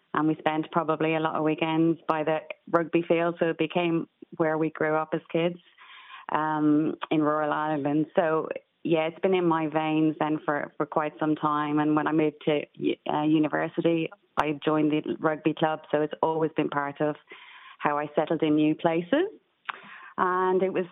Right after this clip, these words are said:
similar then in, uh, when I moved to Perth in twenty eleven, I sought out a local rugby club and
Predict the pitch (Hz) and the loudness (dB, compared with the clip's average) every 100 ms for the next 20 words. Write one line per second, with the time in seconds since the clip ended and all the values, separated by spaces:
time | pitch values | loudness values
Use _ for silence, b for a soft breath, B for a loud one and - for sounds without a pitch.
0 | - 196 180 180 180 175 175 170 170 170 | -4 0 2 2 0 0 2 2 2 2
1 | 170 170 175 170 170 175 - 180 175 175 | 0 0 2 2 0 -4 -4 -4 -2 -4
2 | 165 160 _ - - 165 170 - 170 165 | -2 -4 _ -12 -4 -4 -4 -2 -2 0
3 | 175 170 180 170 180 226 - 180 180 175 | 0 0 0 0 -2 0 -2 -2 0 0
4 | 180 - 180 180 185 - - - - 180 | -2 -2 -2 0 -2 -6 -10 -6 0 0
5 | 180 185 165 180 175 180 185 175 180 180 | 0 -2 -2 -2 -2 -2 0 0 0 0
6 | 175 175 | 2 0